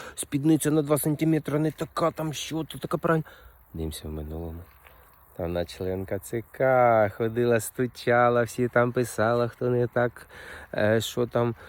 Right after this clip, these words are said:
розповсюджується, там, релігієзнавство, тощо. Гнобила навіть релігію. А тепер вона вся праві. Бе-, берем, е, Паламаря, <laughs> а він так само,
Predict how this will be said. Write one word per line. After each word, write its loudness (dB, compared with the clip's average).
розповсюджується, -2
там, 0
релігієзнавство, 0
тощо. -2
Гнобила 4
навіть -4
релігію. -8
А -10
тепер -2
вона -2
вся -12
праві. -10
Бе-, -4
берем, -2
е, 2
Паламаря, 4
<laughs> -20
а 6
він 0
так -2
само, 0